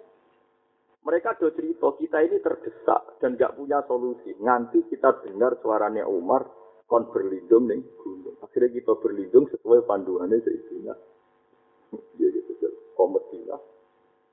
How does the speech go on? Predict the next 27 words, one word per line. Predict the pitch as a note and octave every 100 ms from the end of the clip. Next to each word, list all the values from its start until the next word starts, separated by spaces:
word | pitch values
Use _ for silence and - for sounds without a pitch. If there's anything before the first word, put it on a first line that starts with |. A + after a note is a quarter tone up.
| _ _ _ _ _ _ _ _ _ _ _ -
Paham | G#2 F2+
ya? | F#2
Itu | - - A2+ G3
alam | G#3+ F3 F3 F#3+ G#3+
roh, | A4 C3 - _ -
gak | -
iso | - G4+ G#3 - G#3 - - - - -
dunia | - C3+ C3 D#3+ C#3+ B2 -
ngendhaleno | C#3+ C3+ A#2 A#2 B2 A2+
alam | A2 G#2+
roh. | F#2+ F2 - - - _ _ _ _ _ _ _ _ -
Nah, | -
ciritan | G#2+ A2 A2 -
Abdul | A#2 A2+
Qadir | A#2+ - E3+
wis | D3
masyhur. | G#2+ G2+ - D3 - - - - - _ _ _ _ _ _ _ _ _ _ _ - - - _ _
Makanya | - A#2 C3
ben | A#2+ A2+
untung | B2 C3+ D3+ C3+
saya | B2 A#2+
yang | A#2+ A#2+
Abdul | A#2+ B2 B2 A2+
Qadir | B2+
itu | C#3 F#3+ D#3+ - - - _
sandale | - A#2+ A2 C#3+
Bakia, | - - - D#3+ -